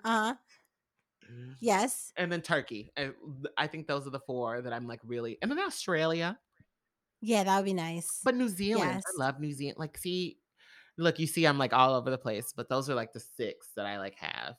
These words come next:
Speaker 2: that are, like, definitely
Speaker 1: Yeah, I mean, New Zealand, that would be awesome. I'm really into birds,
Speaker 2: Mm-hmm.
Speaker 1: so that would be cool to see, to see some cool birds in, uh,
Speaker 2: Mm-hmm.
Speaker 1: in New Zealand.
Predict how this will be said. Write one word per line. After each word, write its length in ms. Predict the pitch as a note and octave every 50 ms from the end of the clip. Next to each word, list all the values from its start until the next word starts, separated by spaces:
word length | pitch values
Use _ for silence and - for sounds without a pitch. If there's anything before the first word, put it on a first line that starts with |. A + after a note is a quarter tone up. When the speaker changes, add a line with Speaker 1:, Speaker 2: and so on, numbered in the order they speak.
| _ _ -
Speaker 2:
that 120 | B2 A#2
are, 100 | A#2 G#2
like, 180 | G#2+ A2+ A2 A2+
definitely 680 | - - A2+ - - A2+ G2 B2 A#2 B2 E3+ F#3 F3 - _ _ _ _ _ _ _ _ - - - - - - - -
Speaker 1:
Yeah, 380 | A3+ G#3+ C#4 C4 C4+ C4+ F#4 -
I 120 | - - C#4+
mean, 240 | D4 D4 C#4+ C4+ C4+
New 100 | C4+ C4
Zealand, 420 | A#3+ A3 C4 C#4 C#4+ D4 D4+ C#4+
that 120 | B3+ A#3+ A#3+
would 120 | B3+ C4+ A#3
be 120 | C#4 B3
awesome. 380 | - A3 A#3 A#3+ - B3+ A#3+ F#3+
I'm 180 | F#3+ G#3 A3
really 300 | A3 A#3+ B3+ C#4 D4+ C#4+
into 200 | C#4 B3+ B3 A#3+
birds, 720 | F#3+ F3 - E3+ E3+ E3+ F3+ F#3+ G3+ A3+ A3+ - - - -
Speaker 2:
Mm-hmm. 400 | G3+ G#3 G#3 F#3+ E3+ D#3 F3 F3
Speaker 1:
so 240 | E3+ E3+ E3+ E3+ - -
that 180 | G3+ F#3+ G3
would 120 | G#3 G#3+ G3+
be 120 | A3 G#3 -
cool 220 | - A3+ G3+ G3
to 120 | G3 - F3+
see, 520 | - - G#3 F3+ F3 E3+ E3+ E3+ E3+ E3 -
to 120 | - F#3+
see 160 | - - G3+
some 200 | F#3 - - F3+
cool 240 | F3+ - - F#3 E3+
birds 500 | D#3+ F3 E3+ E3 E3 E3 D#3+ - - -
in, 200 | D#3+ E3 E3 E3
uh, 240 | D#3+ D3+ D3+ D#3 D3+
Speaker 2:
Mm-hmm. 40 | C3
Speaker 1:
in 120 | E3 F3+
New 120 | F3 E3+ E3
Zealand. 580 | E3 E3+ E3 E3 D#3+ D#3+ D#3+ D#3+ D#3+ D#3+ E3